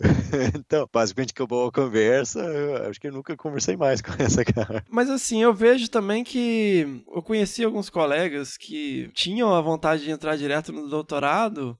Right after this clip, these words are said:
Speaker 2: só que eram muito jovens, né? Muito, assim, muito sem experiência e tal.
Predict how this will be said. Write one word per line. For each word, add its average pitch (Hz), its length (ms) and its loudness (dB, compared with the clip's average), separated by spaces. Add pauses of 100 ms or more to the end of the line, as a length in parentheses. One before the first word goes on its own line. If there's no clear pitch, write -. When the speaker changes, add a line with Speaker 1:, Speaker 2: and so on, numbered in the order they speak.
Speaker 2:
só 226 140 -8
que 226 100 -2
eram 285 120 2
muito 302 260 2
jovens, 165 520 6
né? 160 360 -4
Muito, 185 420 -8
assim, 156 460 -4
muito 143 300 -6
sem 175 240 -4
experiência 165 800 -4
e - 40 -12
tal. 156 440 -2